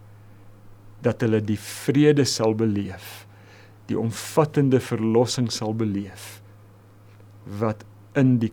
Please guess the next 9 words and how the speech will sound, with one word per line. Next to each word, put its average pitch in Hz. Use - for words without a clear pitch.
koms 117
van 107
Jesus -
aangebreek 98
het. -
Kom 101
maak 123
ons 117
getrou, 151